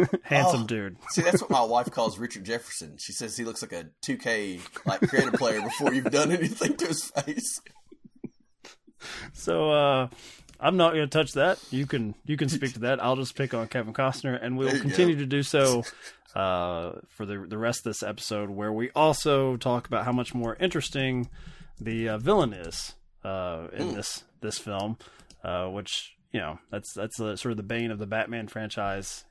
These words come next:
Speaker 1: And, uh, Alan Rickman, uh, makes sure that his Sheriff of Nottingham kind of plays, uh, that, that particular part of being more interesting than Kevin Costner, which is
Speaker 2: Two
Speaker 1: not hard.
Speaker 2: almost rapey villains, too.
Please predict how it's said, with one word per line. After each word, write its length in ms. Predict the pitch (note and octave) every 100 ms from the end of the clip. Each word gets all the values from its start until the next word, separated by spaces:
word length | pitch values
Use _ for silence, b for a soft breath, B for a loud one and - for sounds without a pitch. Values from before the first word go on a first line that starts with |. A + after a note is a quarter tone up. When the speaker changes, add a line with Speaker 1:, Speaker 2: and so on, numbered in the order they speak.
| -
Speaker 1:
And, 300 | G2 G2 F#2
uh, 180 | F#2 -
Alan 220 | C3 B2
Rickman, 480 | A#2+ A#2+ A2 G2 F#2+ b b b b -
uh, 140 | F2+
makes 220 | F2+ G2
sure 220 | - A2+ G2
that 120 | F2
his 140 | A2
Sheriff 320 | - A2 G2+
of 100 | G2+
Nottingham 580 | G2 G2 G2 F#2+ G2 F2+
kind 160 | F#2 F#2+
of 140 | F2+ -
plays, 500 | F#2+ F2+ - - -
uh, 140 | - E2+
that, 200 | E2+ - -
that 160 | - F2
particular 500 | - G2 F#2 E2+ E2 _ _
part 280 | - G#2 G2
of 160 | G2+ G2
being 260 | G#2+ A2
more 220 | A2+ C3+ E3
interesting 420 | F3+ - F2 E2 -
than 80 | G2+
Kevin 260 | A2 A#2+
Costner, 460 | A#2 F2+ - - -
which 340 | E2+ F2 - -
is 80 | G2
Speaker 2:
Two 60 |
Speaker 1:
not 140 | A#2 G#2
hard. 220 | G#2+ D#2+
Speaker 2:
almost 460 | A2 C3+ C#3 - -
rapey 500 | F#2+ G#2+ A#2+ A#2+ G#2 - _ _
villains, 440 | A2+ F#2+ C#2+ C#2+ -
too. 160 | C3+